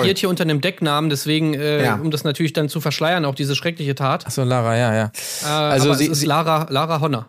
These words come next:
Speaker 1: ja.
Speaker 3: sie nimmt also dieses Messer und geht dann, äh, quasi im Rücken von, äh, Christina, Christine, äh, Christina
Speaker 1: Christina Aurora.
Speaker 3: Aurora, so, das ist die eine von den drei Christinas.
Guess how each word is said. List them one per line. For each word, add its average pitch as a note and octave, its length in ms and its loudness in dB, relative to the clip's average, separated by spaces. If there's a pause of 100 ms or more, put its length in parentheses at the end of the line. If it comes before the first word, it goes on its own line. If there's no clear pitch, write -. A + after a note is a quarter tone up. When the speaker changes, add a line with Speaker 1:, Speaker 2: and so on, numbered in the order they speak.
Speaker 1:
ja. B2 160 -8 (140)
Speaker 3:
sie C3 200 2
nimmt D3 300 2
also C#3 260 2
dieses B2 300 0
Messer C#3+ 400 0
und B2+ 260 -2
geht D#3 300 0
dann, C3 300 0
äh, A#2 280 -2
quasi C3 380 0
im B2 180 2
Rücken A2+ 720 0
von, B2 540 0
äh, B2 280 2
Christina, C3+ 1000 0
Christine, B2+ 840 -4 (360)
äh, A2 40 -8
Christina - 460 -6
Speaker 1:
Christina B2 340 0 (180)
Aurora. C3 240 0 (120)
Speaker 3:
Aurora, B2 420 0
so, B2+ 280 0
das A#2+ 180 -4
ist A#2 180 -4
die A#2 220 0
eine A#2+ 260 0
von B2 160 -6
den A2+ 120 -4
drei A2+ 260 0
Christinas. C#3 560 -4